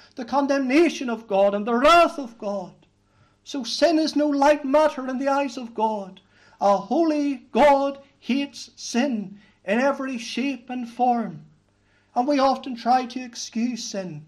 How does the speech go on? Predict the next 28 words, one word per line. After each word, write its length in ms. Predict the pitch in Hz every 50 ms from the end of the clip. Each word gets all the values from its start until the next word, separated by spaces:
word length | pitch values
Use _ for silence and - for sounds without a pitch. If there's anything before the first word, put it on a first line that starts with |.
| _ _ _ _ _ _ _ _
We 120 | - 269 240
will 140 | 240 233
say, 260 | 226 - 240 240 240 233
"Well, 200 | 220 220 226 233
it 100 | 226 226
was 300 | 185 180 - - - - _ _ _ -
a 120 | 208 226
little 340 | 233 233 233 240 226 208 196
white 320 | 208 214 220 208 - -
lie. 380 | 165 160 160 156 156 151 143 - - _ _ _ _
It 60 | - 240
was 180 | 233 220 233
only 300 | 240 262 262 254 247 233
a 80 | 226 233
little 340 | 226 233 240 233 233 220 208
lie 340 | 202 196 196 196 180 170 160 -
to 220 | - 180 175 180 - - - _
avoid 540 | - 185 185 185 202 226 240 240 226 226 226
creating 500 | - - 214 202 226 233 233 226 226 226
a 60 | 220 214
problem." 640 | 220 - 190 196 190 185 185 180 156 147 143 139 - _ _ _ _ _ _ _ _ -
We 140 | 240 254 262
minimize 600 | 254 294 302 294 285 233 220 214 208 180 - 180
our 120 | 160 151
sin. 260 | - - 170 175 196
We 120 | 208 247 233
downplay 640 | - 247 277 269 262 233 - - 269 269 254 233
it. 120 | 208 -